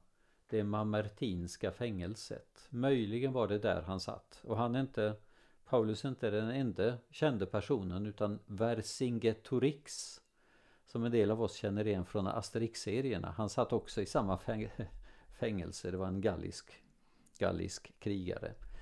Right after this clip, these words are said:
Ett litet, litet fängelse. Där var ett, nästan ett byhäkte i Sverige, det är inte stort. Men, men det fanns alltså där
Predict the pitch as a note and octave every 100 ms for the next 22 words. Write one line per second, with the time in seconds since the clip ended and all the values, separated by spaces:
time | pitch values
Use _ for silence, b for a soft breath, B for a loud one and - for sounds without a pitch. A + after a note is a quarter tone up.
0 | b b b - - F#2+ G2+ A#2+ - G2+
1 | F#2 A#2+ - F2+ - G#2+ G2 G2 - -
2 | G#2+ G2 G#2 G2 - - G#2 - F#2+ F#2
3 | - A#2+ G#2+ E2+ F#2 - - G2 - -
4 | F2 G2+ G#2 F#2+ F2+ F#2 - G#2+ - -
5 | b b b b b b - A#2 A#2 A#2
6 | B2 A#2 A#2 B2 B2+ B2 D3+ G#2+ - G2
7 | - G#2+ F2 E2+